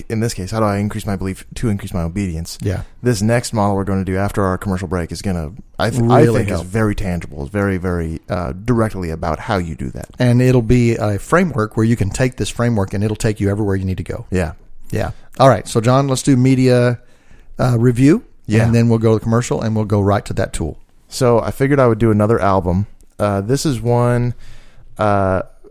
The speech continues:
Speaker 1: I've talked a little bit about my history, uh, with music, or, like, my roadmap through different genres.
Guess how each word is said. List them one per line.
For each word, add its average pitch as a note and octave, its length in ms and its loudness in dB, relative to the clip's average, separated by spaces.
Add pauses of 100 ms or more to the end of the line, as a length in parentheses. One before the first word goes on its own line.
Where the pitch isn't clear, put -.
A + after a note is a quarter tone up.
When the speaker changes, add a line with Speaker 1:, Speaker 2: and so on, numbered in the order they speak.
(140)
Speaker 1:
I've - 420 -4
talked C#3 300 0
a A#2+ 80 0
little B2+ 220 0
bit C#3+ 120 2
about A#2 220 0
my F#2+ 120 -2
history, B2 680 0 (400)
uh, G#2+ 180 0
with A2 160 0
music, B2+ 380 0
or, G2+ 80 0
like, F2+ 180 -4
my F#2 260 -2
roadmap A2 460 0
through A2+ 140 -4
different G2+ 260 -6
genres. G2 460 -2